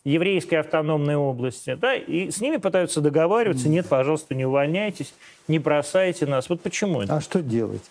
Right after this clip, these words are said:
Speaker 2: Ну, а где взять
Speaker 1: А
Speaker 2: людей?
Speaker 1: лучше, лучше ни-, никаких, чем таких.
Speaker 2: Нет, но я все-таки к медсестрам, э, я понимаю, что вы говорите, я согласен, в общем-то. Может быть, это резкие слова, конечно, но просто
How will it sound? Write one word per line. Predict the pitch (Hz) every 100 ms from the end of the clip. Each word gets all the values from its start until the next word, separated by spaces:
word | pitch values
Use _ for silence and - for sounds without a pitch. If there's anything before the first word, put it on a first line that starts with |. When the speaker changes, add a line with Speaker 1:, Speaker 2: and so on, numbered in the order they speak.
| - - -
Speaker 2:
Ну, | 156 170 165
а |
где | 160 160 175
взять | 135 143
Speaker 1:
А | 202
Speaker 2:
людей? | 302
Speaker 1:
лучше, | 359 - 302
лучше | 269 254 294
ни-, | 302 -
никаких, | 208 262 285 302 294 160
чем | - 127
таких. | 117 131 180
Speaker 2:
Нет, | 165 -
но | 170 160 156
я | 165 180
все-таки | - 175 - 160
к | 151
медсестрам, | 160 165 156 185 170 147 135 131 131
э, | 143 143 - -
я | 160
понимаю, | 180 190 190 139
что | -
вы | 135
говорите, | 127 139 165 190 180 131
я | 127 120
согласен, | - 135 147 160 135 117
в |
общем-то. | 113 104 120 - 117 - - - -
Может | 120 143 139
быть, | 139 131
это | 135 127 135
резкие | 139 127 - 120
слова, | - 131 156
конечно, | 185 139 120 101 - 113
но | 131 135 127 - -
просто | 160 156 160